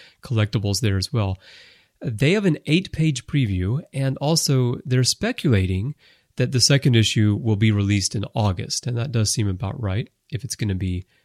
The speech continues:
bi-monthly, uh, that we're already in the middle of May right now. It seems that maybe with the second one, it might not be the middle of July. Could be August, so we'll see.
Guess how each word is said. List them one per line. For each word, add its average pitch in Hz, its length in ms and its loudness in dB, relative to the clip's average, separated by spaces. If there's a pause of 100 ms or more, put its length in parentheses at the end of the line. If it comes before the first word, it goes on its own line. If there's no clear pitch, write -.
(200)
bi-monthly, 101 960 -4 (100)
uh, 104 200 -8
that 104 180 -8
we're 104 180 -4
already 98 220 0
in 92 40 -4
the 92 60 -4
middle 95 480 -2 (580)
of 101 380 -6
May 104 480 0
right 92 280 -4
now. 92 460 -4 (300)
It 123 200 -8
seems 104 320 0
that 135 100 -6
maybe 131 260 2
with 113 100 0
the 127 60 -4
second 107 340 0
one, 98 220 0 (460)
it 160 80 -10
might 123 200 0
not 113 300 -2
be 98 500 0 (380)
the - 80 -4
middle 107 220 2
of 92 80 -4
July. 92 500 -4 (320)
Could 131 140 0
be 104 100 2
August, 90 480 -4
so 127 120 2
we'll 113 140 2
see. - 280 -2